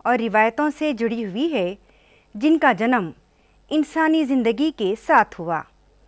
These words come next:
इंसान की ये फितरी ख्वाहिश और माशरती ज़रूरत होती है कि वो दुनिया के आलाम व मसाइब से दूर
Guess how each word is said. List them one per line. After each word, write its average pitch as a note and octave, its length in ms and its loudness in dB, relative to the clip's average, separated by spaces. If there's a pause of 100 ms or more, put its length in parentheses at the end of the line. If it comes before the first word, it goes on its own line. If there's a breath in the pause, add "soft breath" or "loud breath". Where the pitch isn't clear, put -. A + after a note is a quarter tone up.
(480 soft breath)
इंसान C4 460 2
की D4 180 -2
ये D4 100 2
फितरी A#3+ 440 -4
ख्वाहिश A3+ 580 -4 (480 soft breath)
और G3 340 2
माशरती B3+ 640 -2
ज़रूरत G#3 540 -6
होती D#4 220 -4
है A3 220 -4 (600 soft breath)
कि D4+ 120 2
वो G3 300 0 (340 soft breath)
दुनिया B3+ 440 2
के C4 260 0 (180)
आलाम G#3 360 -2
व A#3+ 60 -4
मसाइब G#3 460 -4
से A3 260 -4
दूर F#3+ 380 -6